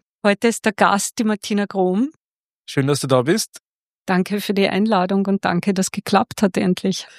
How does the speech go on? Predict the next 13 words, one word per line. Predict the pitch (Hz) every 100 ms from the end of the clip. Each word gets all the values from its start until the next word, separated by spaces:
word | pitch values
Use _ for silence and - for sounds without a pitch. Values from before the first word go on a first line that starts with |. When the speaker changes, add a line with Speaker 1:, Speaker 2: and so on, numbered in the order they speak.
| - _
Speaker 2:
D-, | - - 190 _ _ -
ich | 143
hab's | 156 -
dir | 165
ja | 165 160 160
im | 156
Vorgespräch | 143 156 160 - 156
gesagt, | - 156 147
du |
warst | 139 139 -
ja | 139
einer, | 135 135 135
der | 139 135 135 135